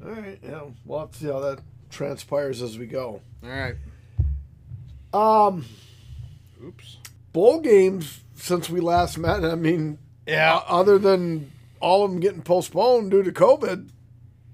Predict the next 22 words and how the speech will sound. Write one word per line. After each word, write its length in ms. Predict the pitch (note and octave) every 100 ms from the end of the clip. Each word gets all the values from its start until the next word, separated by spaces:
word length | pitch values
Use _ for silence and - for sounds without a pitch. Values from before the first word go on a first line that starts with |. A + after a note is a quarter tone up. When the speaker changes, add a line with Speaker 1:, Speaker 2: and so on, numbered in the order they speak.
| -
Speaker 1:
really 420 | E3 E3 D#3 A3 G#3
not 140 | F#3+
a 80 | F#3
lot 160 | G3
Speaker 2:
Well, 180 | G3+ G3+
Speaker 1:
to 60 | G3+
talk 180 | F4 -
about. 260 | G#3+ -
Speaker 2:
is 120 | F#3 E3
it, 220 | - E3
there 120 | F3
are 40 | D#3+
three? 440 | - E3 F#3 G3+ - - - - - - - - - - - - - -
From 220 | - F#3
what 160 | F#3 F#3+
I 200 | A#3 B3+
could 180 | G#3 C#3+
research, 540 | D#3+ D3 D3+ C#3+ -
three 340 | - F#3 G#3 E3+
have 160 | B2+
been 440 | C#3+ C#3 C3+ B2+ B2
postponed 880 | - D3 B2+ - C#3+ C#3 C3+ B2+